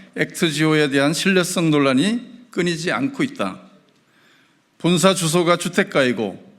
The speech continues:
임대 매물로 나와 있다. 텍사스 주정부에 신고된 업종은 직업훈련과 관련 서비스다. 일 인 기업이다. 연 매출이 없던 회사였다 등 다양한 의혹이 그것이다.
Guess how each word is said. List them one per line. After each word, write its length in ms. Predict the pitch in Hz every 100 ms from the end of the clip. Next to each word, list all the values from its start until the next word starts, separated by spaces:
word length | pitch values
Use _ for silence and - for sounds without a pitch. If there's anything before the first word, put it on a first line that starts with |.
| _ _
임대 300 | 143 156 165
매물로 380 | 156 151 160 160
나와 240 | 139 123
있다. 420 | 120 - 104 82 - - _ _ _ _ _
텍사스 480 | - 190 214 175 208
주정부에 500 | 196 165 190 175 175
신고된 440 | 165 190 170 160 156
업종은 800 | - - 156 202 247 - - - - -
직업훈련과 1040 | - 147 175 175 196 190 180 156 123 95
관련 300 | 110 127 139
서비스다. 760 | 135 156 151 - - 95 - - _ _ _ _
일 120 | 135 151
인 140 | 190
기업이다. 600 | 180 165 131 113 101 90 - - _ _ _ _
연 260 | 139 160 165
매출이 420 | 160 156 175 180
없던 440 | 147 135 - 202 175
회사였다 580 | 143 143 120 - 123
등 380 | 104 156 220 254 - - -
다양한 480 | 139 139 160 180 175
의혹이 560 | 175 170 160 131 196 202
그것이다. 520 | 135 139 - 98